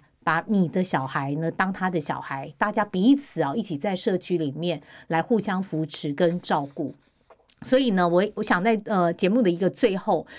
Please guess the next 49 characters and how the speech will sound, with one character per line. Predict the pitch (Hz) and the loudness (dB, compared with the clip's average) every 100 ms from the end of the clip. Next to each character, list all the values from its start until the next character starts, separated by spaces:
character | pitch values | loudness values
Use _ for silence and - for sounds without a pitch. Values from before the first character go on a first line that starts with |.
| - | -14
是 | - 277 | -2 4
不 | |
是 | 240 | 4
有 | 202 | 4
可 | 220 | 2
能 | 170 160 165 | 0 0 0
呢， | 175 175 | 2 0
请 | - 160 | -2 -4
执 | 160 | -2
行 | 196 | 0
长 | 196 160 | 0 -2
跟 | 202 | -2
我 | 185 | -2
们 | 156 | -2
分 | 190 185 | -2 -2
享 | 185 165 | -2 -2
一 | |
下， | 185 147 - | -2 -4 -4
你 | 190 | -2
投 | 180 190 233 | 2 2 4
入 | 262 | 4
了 | 226 | 4
这 | - 277 | 4 2
么 | 220 | 2
多 | 202 214 208 | 0 0 0
年 | 180 156 | -2 -2
的 | |
一 | 160 175 | -2 -2
个 | 185 160 | 0 -2
社 | 160 - 202 | 0 -2 -2
区 | - | -2
的 | 185 156 | 0 0
建 | 226 175 143 | 2 0 -2
设、 | - 202 147 - - - - | -2 -2 -2 -10 -20 -20 -16
社 | - 262 196 | 0 2 2
区 | - | 0
的 | 208 175 | 0 0
推 | - 185 | 0 -2
动， | 190 180 165 | 0 -2 -2
可 | 196 | 0
是 | 190 | 0
总 | - 196 175 | 2 0 0
是 | 302 | 2
有 | 240 156 | 2 2
一 | 269 | 0
股 | 277 202 160 | -2 0 0
什 | - 156 | 0 -2
么 | 196 | 2
样 | 269 | 0